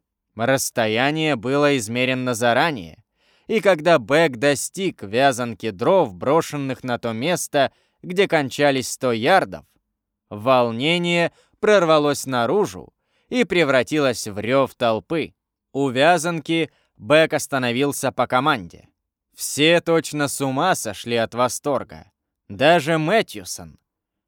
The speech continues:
Шапки и рукавицы полетели в воздух.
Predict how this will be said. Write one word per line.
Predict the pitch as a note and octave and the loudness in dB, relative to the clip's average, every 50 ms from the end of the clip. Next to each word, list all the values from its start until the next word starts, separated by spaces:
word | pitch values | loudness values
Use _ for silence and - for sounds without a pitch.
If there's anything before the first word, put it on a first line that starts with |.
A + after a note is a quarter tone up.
| _ _ | _ _
Шапки | - - - - C#3 D3+ E3 E3+ D#3+ _ - D#3 | -18 -10 -2 0 2 4 4 2 0 _ -4 -2
и | D#3 D#3 | 0 2
рукавицы | D3+ D3 D3 B2+ - C#3 B2+ B2 D3 F#3+ G3+ - - - G#2+ | 2 0 0 0 0 0 2 2 2 0 -2 -2 -4 -8 -8
полетели | - A2 G#2+ A2 A2 - - B2 A#2+ B2 | -6 -6 -4 -4 -4 -4 -4 -4 -2 -2
в | A#2+ A#2 | -2 -4
воздух. | A2 A2+ C#3+ F#3 E3+ A2+ F2 - E2 D#2+ - _ _ | -4 -4 -2 -2 -2 -4 -6 -12 -16 -18 -18 _ _